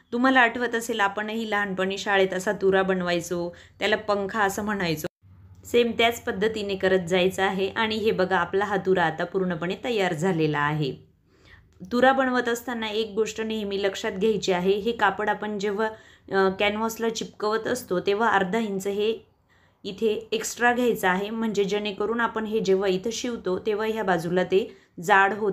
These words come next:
नाही. आणि अशा पद्धतीने इथे रबर लावून हे पॅक करून घेतलं, दोनही बाजूंना रबर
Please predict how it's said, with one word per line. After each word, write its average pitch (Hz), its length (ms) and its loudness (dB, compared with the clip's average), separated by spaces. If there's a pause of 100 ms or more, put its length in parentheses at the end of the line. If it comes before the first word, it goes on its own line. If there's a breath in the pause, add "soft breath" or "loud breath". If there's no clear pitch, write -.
नाही. 175 320 -6 (560)
आणि 214 180 0
अशा 233 200 0
पद्धतीने 214 560 -2
इथे 202 220 0
रबर 190 320 2
लावून 196 360 0
हे 208 140 -6
पॅक 185 400 -2
करून 196 260 -2
घेतलं, 185 360 0
दोनही 214 360 -2
बाजूंना 202 500 0
रबर 185 320 2